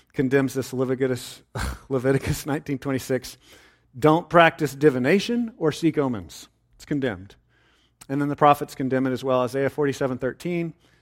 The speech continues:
and Jeremiah eight two, two places where the prophets say, "Yeah, don't, don't do that. Don't mess around with that. Go to God's word. Don't go to astrology or to these omens or to this kind of divination." Again, this is not to condemn people. This is just say, "Hey, that's,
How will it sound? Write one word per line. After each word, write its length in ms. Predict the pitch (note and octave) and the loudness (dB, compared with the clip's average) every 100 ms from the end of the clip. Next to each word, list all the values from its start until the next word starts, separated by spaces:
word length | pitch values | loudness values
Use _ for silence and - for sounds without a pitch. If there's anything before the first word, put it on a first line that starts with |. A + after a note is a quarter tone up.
| _ | _
and 140 | B2+ B2 | -8 -4
Jeremiah 400 | C3 B2+ A#2+ A#2+ | -2 -2 -4 -2
eight 220 | A#2 - | -4 -4
two, 280 | - D3 C3 | -4 -2 -2
two 160 | - | -6
places 340 | C3 B2+ - A2 | -6 -6 -6 -12
where 80 | A2 | -8
the 60 | |
prophets 340 | A#2 A2+ - - | -2 -2 -4 -10
say, 160 | G#2+ | -6
"Yeah, 180 | B2 B2 | -4 -4
don't, 240 | A#2+ C3 - | -4 -8 -8
don't 160 | - C#3 | -6 0
do 120 | E3+ | 4
that. 200 | F3 E3+ | 4 4
Don't 160 | C#3 C3 | 0 -6
mess 160 | C3 | -6
around 260 | B2 C#3+ E3 | -2 -2 -2
with 100 | D#3+ | 0
that. 260 | D#3+ - | 0 0
Go 120 | C#3 D#3 | 0 0
to 60 | |
God's 280 | D3 C3 A#2+ | 2 0 0
word. 380 | C#3+ D#3 C3 B2 | 2 4 2 0
Don't 200 | C#3 C3+ | -6 -2
go 260 | C3 B2 A#2 - | 0 0 -2 -10
to 100 | A#2+ | -10
astrology 720 | - B2+ A#2 A2+ A#2 A#2+ A2 _ _ - | -4 0 2 0 -2 -4 -6 _ _ -16
or 60 | B2 | -8
to 100 | A#2+ | -6
these 160 | A#2+ | -4
omens 580 | A#2 A2+ A2+ A2 A2 - _ _ _ | -6 -6 -8 -8 -10 -16 _ _ _
or 60 | A2+ | -18
to 120 | - | -12
this 180 | A#2+ A2+ | -10 -10
kind 160 | B2 A2+ | -10 -10
of 160 | G#2 | -10
divination." 720 | A2 A2 A2 G2+ G2 - F#2+ F#2 _ - | -10 -8 -8 -8 -8 -10 -16 -20 _ -12
Again, 260 | B2+ A2+ | -8 -6
this 140 | A2+ B2 | -6 -8
is 80 | B2 | -8
not 180 | B2 | -8
to 60 | - | -8
condemn 320 | A#2+ A2+ C3 | -10 -8 -8
people. 260 | C#3 B2 A#2+ | -8 -8 -10
This 100 | A2 | -12
is 60 | |
just 180 | - A2 | -16 -14
say, 140 | - G#2+ | -8 -8
"Hey, 280 | A2+ C#3+ | -2 -2
that's, 280 | A#2+ B2+ - | 0 -2 -6